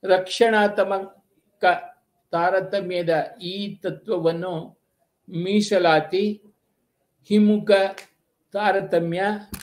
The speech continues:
ಧನಾತ್ಮಕ ದೃಢೀಕರಣ ಕ್ರಿಯೆ, ಆದ್ಯತೆಯ ಚಿಕಿತ್ಸೆ ಅಥವಾ ಆದ್ಯತೆಯ, ಆದ್ಯ-,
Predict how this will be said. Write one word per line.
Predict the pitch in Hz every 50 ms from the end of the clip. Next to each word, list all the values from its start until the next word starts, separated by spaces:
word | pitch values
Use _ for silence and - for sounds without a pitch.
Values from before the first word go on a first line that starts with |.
| - _ 233 214 175 156
ಧನಾತ್ಮಕ | 156 - 180 180 190 202 202 202 196 - _ - 202 196 190 185 - 202 196 202 202 202 - _ _ _ _ - 190 175 160
ದೃಢೀಕರಣ | 147 151 175 175 190 190 196 185 - - - 170 165 165 160 165 185 196 208 202 - _ _ _ _ _
ಕ್ರಿಯೆ, | - 170 165 165 175 190 214 214 - _ _ _ _ _ _ _ _ _ _ _ _ _ -
ಆದ್ಯತೆಯ | - 170 180 190 180 170 165 160 160 160 202 196 190 190 196 175 180 180 175
ಚಿಕಿತ್ಸೆ | - - - 180 - - 190 175 170 _ _ - - - 180 196 214 208 - _ _ _ _ _ _ -
ಅಥವಾ | 160 165 160 185 185 185 180
ಆದ್ಯತೆಯ, | 165 156 175 190 185 185 175 170 202 202 - - 202 208 196 202 202 202 208
ಆದ್ಯ-, | 143 160 185 180 170 185 190 185 185